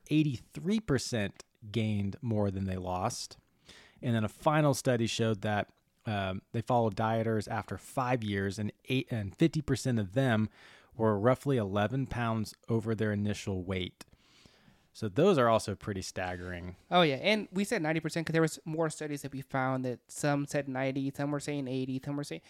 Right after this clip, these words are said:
Speaker 2: So overall, I guess also you would say, "Well, what do you, what do you determine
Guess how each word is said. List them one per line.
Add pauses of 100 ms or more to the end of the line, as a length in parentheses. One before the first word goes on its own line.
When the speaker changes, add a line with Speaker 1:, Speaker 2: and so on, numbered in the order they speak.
(580)
Speaker 2:
So
overall, (400)
I
guess
also
you
would
say,
"Well,
what
do
you,
what
do
you
determine